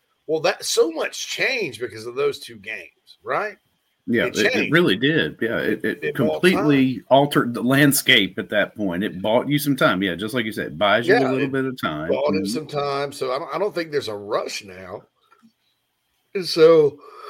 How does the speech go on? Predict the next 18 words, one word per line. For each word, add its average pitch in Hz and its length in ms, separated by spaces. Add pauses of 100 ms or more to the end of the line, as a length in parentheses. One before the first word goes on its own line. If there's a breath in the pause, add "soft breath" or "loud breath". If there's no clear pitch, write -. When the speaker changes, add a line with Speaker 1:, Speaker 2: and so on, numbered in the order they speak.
(720 loud breath)
Speaker 1:
oh 196 100
my 165 140
God, 123 300
why 139 100
am 147 80
I 143 60
yawning? 127 400 (160)
I - 20
don't 120 140
understand 110 460
this. 107 200 (160)
Um, 123 560 (240)
so - 180
that, 156 220
that's 233 220
the 143 80
deal 135 260
there, 123 380